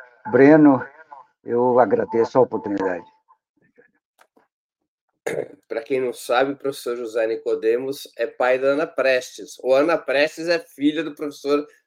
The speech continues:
Speaker 2: José Nicodemos. A Ana Prestes, que sempre participa aqui no programa Outubro. Professor,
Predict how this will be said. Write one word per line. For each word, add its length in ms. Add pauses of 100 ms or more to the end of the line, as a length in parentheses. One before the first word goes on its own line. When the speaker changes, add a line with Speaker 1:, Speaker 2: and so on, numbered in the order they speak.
Speaker 2:
José 440
Nicodemos. 920
A 60
Ana 160
Prestes, 500
que 100
sempre 320
participa 640
aqui 440 (280)
no 140
programa 640
Outubro. 1080 (580)
Professor, 640